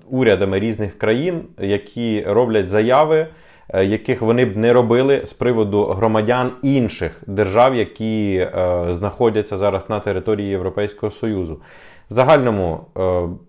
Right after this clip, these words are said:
раджу кожному подивитись це відео до кінця, поставити йому лайк, підписатись на канал. Ви допомагаєте, е, канал розвивати,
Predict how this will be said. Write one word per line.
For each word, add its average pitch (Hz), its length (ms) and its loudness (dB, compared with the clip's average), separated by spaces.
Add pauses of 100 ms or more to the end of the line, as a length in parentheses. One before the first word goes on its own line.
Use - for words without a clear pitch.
(180)
раджу 110 420 2
кожному 101 360 0
подивитись 95 440 0
це - 100 -6
відео 101 260 0
до 98 120 -4
кінця, 120 380 2
поставити 104 540 0
йому 101 180 0
лайк, 90 260 2
підписатись 92 680 -4
на 107 80 -6
канал. 131 320 -2
Ви 101 100 0
допомагаєте, 95 800 -4 (540)
е, 95 200 2
канал 107 360 2
розвивати, 113 720 2